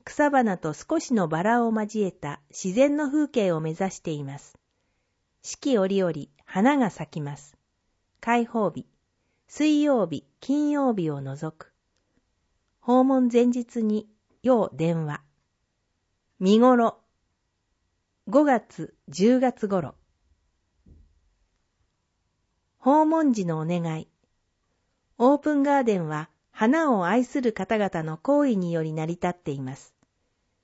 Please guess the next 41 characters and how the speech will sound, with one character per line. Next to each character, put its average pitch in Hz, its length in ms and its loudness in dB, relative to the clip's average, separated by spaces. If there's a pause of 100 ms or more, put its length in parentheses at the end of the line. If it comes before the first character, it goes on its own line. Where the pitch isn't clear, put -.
(160)
庭 262 260 4
主 277 180 0
さ - 240 -8
ん 190 120 -4
や 180 320 -4
付 - 140 -20
近 294 200 0
の 220 120 2
住 233 260 0
民 277 220 0
の 269 100 0
方 254 220 -2
々 214 260 -2
に 180 300 -6
迷 302 300 2
惑 226 240 -2
が 165 120 -2
か - 140 -10
か 262 120 2
ら 262 120 2
な 226 140 2
い 170 160 -6
よ 160 280 -4 (500)
う、 202 40 -6
ル 254 80 4
ー 311 160 6
ル 220 200 2
を 175 100 0
守 208 380 0
り、 - 140 -10 (160)
楽 254 260 0
し - 120 -10
く 202 120 -2
鑑 196 260 0
賞 190 220 -2
し - 100 -18
て 190 100 -8
く 196 100 -8
だ 185 120 -2
さ 185 220 -6
い。 - 100 -12